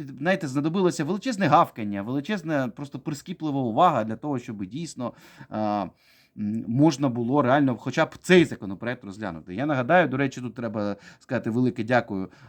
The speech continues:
а, ініціативній групі народних депутатів на чолі з депутаткою від "Голосу" Юлією Клименко, які у відповідь на цю відверту брехню Стефанчука почали збирати підписи у Верховній Раді,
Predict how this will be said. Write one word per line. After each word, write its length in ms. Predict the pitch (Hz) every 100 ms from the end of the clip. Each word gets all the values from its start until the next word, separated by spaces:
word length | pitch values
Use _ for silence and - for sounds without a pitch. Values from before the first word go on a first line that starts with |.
| -
а, 580 | 104 101 101 101 101 92 _ -
ініціативній 640 | 156 147 175 180 151 131
групі 320 | 120 143 -
народних 340 | 117 123 117 113
депутатів 540 | 135 165 233 226 160
на 80 | 131
чолі 360 | 123 127 123 104
з 240 | 104 107
депутаткою 540 | 107 107 117 110 107
від 60 | 101
"Голосу" 380 | 110 104 101 123
Юлією 220 | 135 156
Клименко, 560 | 180 208 262 233 180 - - -
які 340 | 135 185 170
у 160 | 113 135
відповідь 380 | 165 175 135 131
на 100 | 135
цю 260 | - 139 - -
відверту 720 | 107 156 175 135 202 202 - 131
брехню 520 | 107 160 160 170 123
Стефанчука 720 | - 120 139 139 180 262 269 - - -
почали 360 | - 147 202 170
збирати 480 | 123 180 175 143 135
підписи 600 | - 226 262 - 190 208
у 60 |
Верховній 480 | 190 185 196 170 170
Раді, 400 | 170 160 143 143